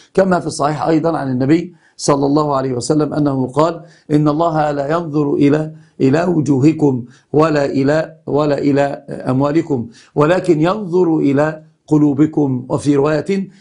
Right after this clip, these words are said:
"إن الله ينظر إلى قلوبكم"، فمحل نظر الله جل في علاه القلب. ولذلك قال الله تعالى: "ربكم أعلم بما في نفوسكم،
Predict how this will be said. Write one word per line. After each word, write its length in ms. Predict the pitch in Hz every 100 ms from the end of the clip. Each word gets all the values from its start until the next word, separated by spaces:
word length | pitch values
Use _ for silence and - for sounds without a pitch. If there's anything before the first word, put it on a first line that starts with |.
| -
"إن 100 | 156
الله 400 | 170 196 185 180 - 139
ينظر 640 | 156 190 175 151 156 156
إلى 320 | 151 151 165
قلوبكم"، 640 | 160 156 151 156 175 147 117
فمحل 380 | 143 147 151 175
نظر 360 | 175 175 156
الله 300 | 147 151 151
جل 240 | 131 139 131
في 100 | 131
علاه 160 | 147
القلب. 360 | 139 - 131 101 _ _ _ -
ولذلك 420 | 131 131 165 156
قال 180 | 156 151
الله 240 | 143 151
تعالى: 320 | 143 143 147 139
"ربكم 480 | 131 127 156 147 135
أعلم 380 | 165 147 143
بما 320 | 139 185 202 202 _ _
في 220 | - 180 202
نفوسكم، 680 | 175 151 160 180 143 117